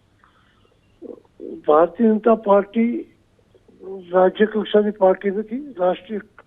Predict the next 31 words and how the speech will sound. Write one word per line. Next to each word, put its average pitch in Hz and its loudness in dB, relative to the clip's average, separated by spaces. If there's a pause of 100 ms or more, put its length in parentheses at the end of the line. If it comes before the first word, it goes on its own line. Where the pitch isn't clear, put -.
(120)
પાર્ટી 170 -6
છે. 175 -6 (760)
રાષ્ટ્રીય 196 0
કક્ષાએ 233 0
જે 208 0
કંઈ 254 2 (120)
નિર્ણયો 214 -6
પાર્ટીના 190 -12 (480)
અંગે 170 -8
થાય, 170 -12 (540)
એ 220 0
ભારતીય 175 -6
જનતા 208 -10
પાર્ટીના 202 -6
તમામ 202 -4
કાર્યકર્તાઓને 190 -4
લાગુ 190 0
પડે. 151 -16 (540)
હું 208 -8
ભારતીય 190 4
જનતા 208 2
પાર્ટીનો 208 -2
કાર્યકર્તા 208 2
છું 175 -14 (720)
અને 214 4 (320)
ભારતીય 185 -2
જનતા 208 0
પાર્ટીના 202 0
બંધારણમાં 190 -2 (880)
જે 190 6
કોઈ, 214 0